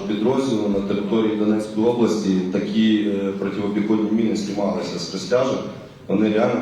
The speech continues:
використовуються там. Противотанкова міна Т М шістдесят два встановлюється проти транспортних засобів, автомобілів, танків. Також саморобні вибухові пристрої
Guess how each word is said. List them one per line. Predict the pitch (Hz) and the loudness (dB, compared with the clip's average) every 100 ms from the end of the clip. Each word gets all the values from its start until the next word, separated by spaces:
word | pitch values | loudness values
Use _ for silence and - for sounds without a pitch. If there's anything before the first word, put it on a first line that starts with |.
| 98 | -2
використовуються | 95 95 - 107 104 92 - - | -4 -4 -2 -2 0 -2 -4 -4
там. | 85 78 - - - - - - - - - - - - - - - - - - | -4 -4 -8 -14 -20 -20 -18 -14 -14 -16 -18 -20 -20 -20 -20 -20 -20 -20 -20 -4
Противотанкова | 107 113 123 123 131 143 - 110 110 | 0 0 0 0 2 2 2 2 2
міна | 110 107 92 - - - - - - - - | 2 0 -2 -6 -10 -16 -20 -20 -20 -20 -8
Т | 107 | 0
М | 107 104 | 0 0
шістдесят | 104 101 101 101 101 | -2 -2 -2 -4 -2
два | 101 98 | 0 0
встановлюється | - 101 113 110 107 104 92 | -2 -2 0 2 2 0 -2
проти | 98 101 98 | -4 -6 -4
транспортних | 98 107 107 98 98 95 | -2 0 0 -4 -4 -4
засобів, | 98 92 90 - - 87 87 - | -2 -2 -2 -8 -12 -12 -12 -6
автомобілів, | 98 90 107 110 117 147 131 101 104 98 - - - | -4 0 2 2 2 2 2 2 -2 -6 -12 -10 -2
танків. | 107 110 110 - - - - - - | 0 2 -2 -6 -12 -16 -18 -20 -6
Також | 110 156 147 - | 0 2 2 0
саморобні | 131 135 147 131 113 | 0 2 0 0 0
вибухові | 107 107 110 113 107 | 0 0 2 4 4
пристрої | 101 110 110 104 95 95 | 4 2 2 0 0 0